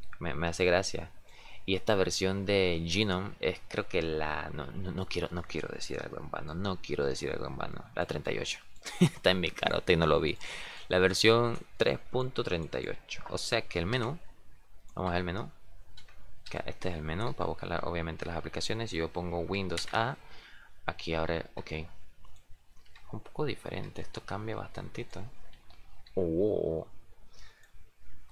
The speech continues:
Bien. Cosmic Desktop, aquí vemos la, la, los espacios de trabajo, las aplicaciones, que igual puedo hacerlo con Windows A. Miren,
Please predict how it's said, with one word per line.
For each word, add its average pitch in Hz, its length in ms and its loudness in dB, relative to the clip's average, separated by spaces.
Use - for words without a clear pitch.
Bien. - 220 0
Cosmic 82 520 2
Desktop, 147 600 4
aquí 98 300 -2
vemos 156 680 0
la, 92 320 0
la, 82 480 0
los 87 120 0
espacios 87 360 0
de 80 60 2
trabajo, 113 560 2
las 87 160 -2
aplicaciones, 107 840 -2
que 80 140 0
igual 85 280 2
puedo 92 200 2
hacerlo 90 280 0
con 80 200 -4
Windows 87 400 0
A. 127 180 -2
Miren, 95 400 -2